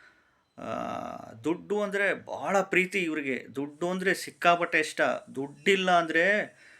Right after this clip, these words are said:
ಇವ್ರ ವರ್ತ-, ವರ್ತನೆನೇ ಚೇಂಜ್ ಆಗ್ಬಿಡುತ್ತೆ. Almost all ಸಾಕಷ್ಟು ಕೇಸಸ್ಸುಗಳೆಲ್ಲ ನೋಡಿದ್ದೀನಿ. ಆ,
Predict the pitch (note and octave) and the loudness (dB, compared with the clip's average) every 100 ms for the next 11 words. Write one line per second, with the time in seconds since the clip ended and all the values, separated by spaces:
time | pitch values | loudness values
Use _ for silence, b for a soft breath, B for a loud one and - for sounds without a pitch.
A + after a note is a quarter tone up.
0 | b _ - B2 C3+ A#2 G#2+ C#3+ D#3+ - | b _ -6 -4 -2 -2 2 2 2 2
1 | F#3 C#3 A#2 C3+ D#3+ G3+ F#3+ F#3+ G3 F#3 | 2 2 2 2 2 2 4 4 2 0
2 | E3+ F3 E3 D#3+ D3 C#3+ A#2+ G#2+ - _ | 0 4 2 2 -6 -6 -8 -8 -12 _
3 | b b b b - D3 D#3 D#3+ - C3+ | b b b b -2 0 0 -4 -2 -4
4 | A#2+ A2 _ _ - - C#3 D#3 D3+ E3+ | -4 -12 _ _ -14 -8 -4 -2 -4 -2
5 | D#3 C#3+ - D3 D3 D#3 D3 C3+ C3 B2+ | -2 -4 -2 -4 -4 -6 -4 -2 -2 -4
6 | A#2+ C3+ C3 A#2+ A#2 C#3 - b b b | -4 -4 -4 -6 -8 -10 -14 b b b
7 | b b | b b